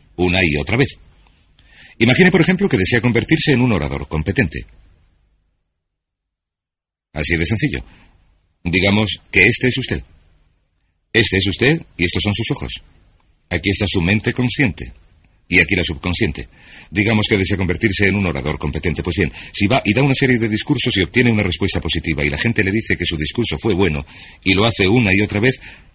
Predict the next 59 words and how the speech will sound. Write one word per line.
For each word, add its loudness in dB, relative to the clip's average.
por 2
mucho 2
miedo 2
que -2
tenga -2
a -2
hablar 0
en -2
público, -4
si 2
lo 2
hace 0
un 4
número 2
de -2
veces -2
suficientes, 0
irá 2
almacenando 2
memorias 2
hasta 0
el -2
punto 0
en 2
que 0
no 4
le 4
molestará 0
tener -2
que -2
hablar -4
en -4
público. -4
He 6
elegido 4
el 0
acto -2
de 0
hablar 0
en 2
público 0
porque 0
el 2
cincuenta 2
y 0
cinco 0
por 0
ciento 0
de 0
la -2
gente 2
preferiría 0
morir 2
a 0
tener 0
que 0
hablar -4
en -6
público. -10